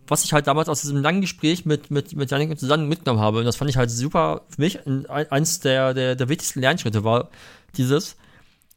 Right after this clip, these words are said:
schmeiß das raus, also wenn du halt zehn Bilder hast, sag, sag ich mal, um's einfach zu machen, du hast zehn Bilder, die sind, sind wow.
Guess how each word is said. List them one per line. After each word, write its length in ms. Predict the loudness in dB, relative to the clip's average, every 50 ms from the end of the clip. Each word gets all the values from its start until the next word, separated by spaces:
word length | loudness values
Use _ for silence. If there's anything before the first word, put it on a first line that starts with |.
| _ -14
schmeiß 340 | -6 0 0 2 2 2
das 240 | 0 -2 -2 0 0
raus, 400 | 2 2 2 0 -2 -6 -8 -6 -4
also 140 | 0 2 2
wenn 100 | 2 2
du 120 | 2 2
halt 120 | 0 0 0
zehn 260 | 0 0 0 2 2
Bilder 220 | 2 2 2 2
hast, 340 | 0 0 -2 -4 -8 -12 -14 _ _ _ _ _ _ _ _ _ -2
sag, 200 | -2 0 0 2
sag 120 | 2 2
ich 80 | 2 2
mal, 100 | 0 0
um's 460 | 0 -2 -4 -2 -4 -4 -4 -2 -2
einfach 180 | 0 0 0 0
zu 80 | 2
machen, 260 | 2 2 2 2 0 2
du 80 | 2
hast 160 | 2 2 2
zehn 160 | 2 0 2 2
Bilder, 180 | 2 2 2
die 60 | 2
sind, 320 | 2 2 2 0 0 -6 -10 -20 -20 -20 _ _ _ _ _ _
sind 440 | -8 -2 2 2 2 2 0 -6 -14 -18 -20 _ _ _ -4
wow. 400 | 0 2 2 2 2 0 -4 -8